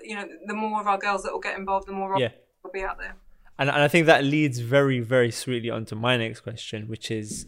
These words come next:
Speaker 2: um, uh, at the moment in, in terms of sport in general, uh, what, what do you think is it that stops, uh, say, women, wom-,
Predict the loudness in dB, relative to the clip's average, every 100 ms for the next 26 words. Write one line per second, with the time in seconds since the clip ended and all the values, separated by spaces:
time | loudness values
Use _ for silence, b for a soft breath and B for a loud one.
0 | B B B -4 2 4 2 0 -6 -12
1 | _ _ b b b _ _ _ 2 6
2 | 6 4 -4 -8 -4 2 6 6 6 0
3 | -2 -6 -8 -6 -2 0 0 -2 -4 0
4 | 0 0 0 2 2 2 2 2 -2 -2
5 | 0 2 0 0 -2 0 4 6 6 2
6 | 2 -2 -2 0 -2 -2 -6 -2 0 0
7 | -2 -4 -2 0 0 -2 -12 -12 -16 _
8 | -4 -2 -2 2 2 2 0 -2 -4 -2
9 | -2